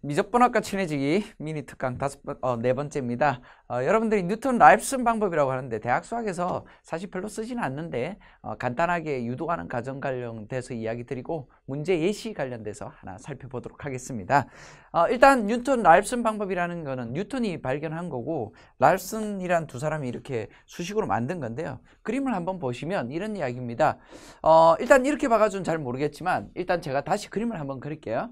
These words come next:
여기 주어진 게 X축이 주어져 있고 그 다음에 Y축이 이렇게 주어져 있습니다. 자, 그럼 여기다가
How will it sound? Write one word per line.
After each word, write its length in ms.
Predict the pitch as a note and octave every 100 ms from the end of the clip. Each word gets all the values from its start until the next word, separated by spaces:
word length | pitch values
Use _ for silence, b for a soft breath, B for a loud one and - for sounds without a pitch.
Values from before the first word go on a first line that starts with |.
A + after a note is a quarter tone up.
| B B -
여기 200 | A#3 G#3+
주어진 400 | G#3+ G3+ F3+ D#3
게 140 | C#3
X축이 520 | G3+ - - - G#3+ A3
주어져 320 | F#3 D3+ B2
있고 560 | - - C3 F3+ - b b -
그 100 | C3+
다음에 360 | D3+ E3 G#3 - _
Y축이 480 | C3+ F3 F3 - D#3
이렇게 500 | C#3 D#3 E3 D#3+ C#3+
주어져 320 | - D3 A#2
있습니다. 520 | A2 - A2+ G#2+ A2+ - _ - _ B B B
자, 100 | G#3
그럼 200 | B3 A3+
여기다가 600 | A#3+ B3 F#3+ G3+ D3+